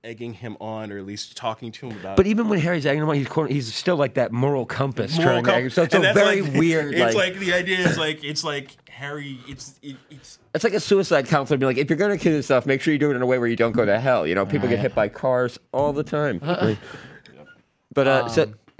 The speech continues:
Speaker 2: I mean, Chris, you gotta wrap this up here, obviously, but we wanna get into just, if you could sum this show up to people that haven't watched it,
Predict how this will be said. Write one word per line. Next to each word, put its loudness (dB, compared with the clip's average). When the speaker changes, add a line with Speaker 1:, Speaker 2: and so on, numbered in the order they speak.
Speaker 2:
I 2
mean, 0
Chris, 0
you 2
gotta 2
wrap 2
this 0
up 2
here, 2
obviously, 0
but 2
we 4
wanna 0
get 0
into -2
just, -4
if 2
you 2
could 2
sum 0
this 0
show 2
up 0
to -2
people 2
that 0
haven't -4
watched 2
it, 0